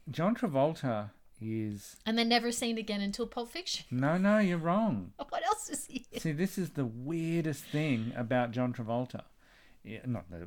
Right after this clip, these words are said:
Speaker 1: no, that's clearly not true. <laughs> There's a lot of weird things about
Speaker 2: Yes.
Speaker 1: John Travolta. Uh, so Grease, right, came out, I think, just after Saturday Night Fever.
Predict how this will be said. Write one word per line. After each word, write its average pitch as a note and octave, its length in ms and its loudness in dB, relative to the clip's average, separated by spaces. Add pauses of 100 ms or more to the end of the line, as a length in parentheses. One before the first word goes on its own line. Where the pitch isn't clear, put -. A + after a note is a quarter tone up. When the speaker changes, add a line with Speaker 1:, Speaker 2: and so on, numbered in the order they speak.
Speaker 1:
no, A#2+ 240 4
that's - 580 -2
clearly D3 380 8
not A2+ 220 2
true. G#2 360 6 (540)
<laughs> F#3+ 120 8
There's D#3+ 200 10
a C#3+ 60 8
lot C3+ 220 10
of A#2+ 100 2
weird B2 240 4
things B2+ 260 2
about A#2+ 200 6
Speaker 2:
Yes. - 80 2
Speaker 1:
John A#2+ 120 2
Travolta. A#2 340 4 (560)
Uh, B2 380 8 (840)
so C#3+ 320 2 (420)
Grease, F3 520 4
right, B2+ 380 -2
came D#3+ 300 -2
out, D3+ 280 4 (640)
I - 60 -10
think, F#3+ 380 -4
just - 340 -6
after C3 440 -2
Saturday A#2 340 2
Night G#2+ 260 -4
Fever. - 380 -6